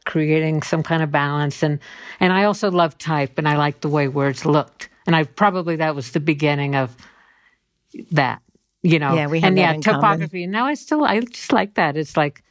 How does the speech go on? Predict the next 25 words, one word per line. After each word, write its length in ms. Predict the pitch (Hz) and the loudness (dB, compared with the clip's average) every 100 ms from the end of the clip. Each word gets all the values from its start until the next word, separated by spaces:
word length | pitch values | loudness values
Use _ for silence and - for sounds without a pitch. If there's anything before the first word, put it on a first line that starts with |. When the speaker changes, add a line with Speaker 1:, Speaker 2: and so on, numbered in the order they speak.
| - | -2
Speaker 2:
Yeah. 180 | 175 175 | 0 2
Speaker 1:
it 80 | |
is 160 | 220 214 | 2 0
the 100 | 220 | 0
landscape 640 | 196 190 190 - 180 156 160 | 2 2 -2 -2 -2 -2 -4
of 120 | - | -6
things, 420 | - 139 135 123 | -2 -2 -2 0
you 120 | 180 | 0
know. 200 | 151 143 - _ _ - | 0 -2 -6 _ _ -6
Yeah. 200 | 160 147 - _ _ _ - - - - - | -2 -2 -6 _ _ _ -20 -20 -20 -4 0
Speaker 2:
Um, 360 | 196 202 208 214 | 2 0 -2 0
in 120 | 233 | 2
nineteen 340 | 269 - 269 | 0 0 -2
eighty-two, 340 | 196 185 - 185 | -2 -4 -2 0
you 640 | 165 165 151 151 180 180 | 2 0 -4 0 0 0
went 380 | 165 175 175 - | 0 0 0 0
on 440 | 165 165 160 165 | 0 0 -2 -2
to 160 | - 165 | -2 -2
start 760 | - - 175 165 165 170 - - | -2 0 2 0 0 -6 -6 -4
an 160 | 165 | -2
M 200 | - 165 | 0 0
F 220 | 170 160 165 | 0 0 -2
A 220 | 156 156 | -2 -2
at 140 | 147 | -2
risd, 720 | 170 170 175 160 - 139 - | 0 2 0 -2 -2 -2 -4